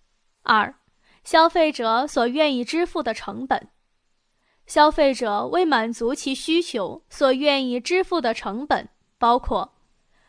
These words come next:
消费者因投资而必须承受的心理压力，以及为化解或降低风险而耗费的时间、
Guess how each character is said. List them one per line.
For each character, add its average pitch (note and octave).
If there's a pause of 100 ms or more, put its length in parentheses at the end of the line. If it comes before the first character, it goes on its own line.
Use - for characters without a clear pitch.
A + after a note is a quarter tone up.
(160)
消 D#4
费 D4+
者 A3+
因 D4+
投 A#3
资 C#4 (160)
而 C4+
必 F4+
须 F4+
承 A#3+
受 C#4
的 A#3+
心 F4+
理 A3+
压 A#3+
力， C#4 (320)
以 B3
及 B3
为 E4+
化 F4
解 A3
或 D4+
降 C#4+
低 D4+
风 E4+
险 A3 (120)
而 A#3+
耗 D4
费 C#4+
的 A3+
时 G#3+
间、 C4